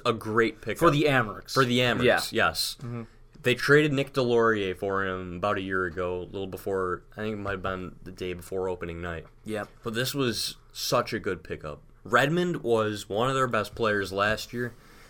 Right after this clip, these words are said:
Speaker 1: The Sabres didn't sign him, but the Amerks signed him to a two-year deal. This guy is a number one defenseman in the A H L. This is a perfect guy for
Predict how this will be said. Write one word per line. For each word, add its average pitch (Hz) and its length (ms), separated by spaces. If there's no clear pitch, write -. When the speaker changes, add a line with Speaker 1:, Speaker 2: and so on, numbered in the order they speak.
Speaker 1:
The 107 80
Sabres 123 580
didn't 123 260
sign 113 320
him, 92 140
but 92 100
the 90 140
Amerks 113 420
signed 95 300
him 92 100
to 92 140
a - 20
two-year 104 480
deal. 101 340
This 135 260
guy 120 460
is 104 640
a 127 60
number 135 320
one 113 240
defenseman 101 520
in 90 100
the 87 160
A 90 60
H - 160
L. - 180
This 127 240
is 117 460
a 101 60
perfect 143 520
guy 113 380
for 98 520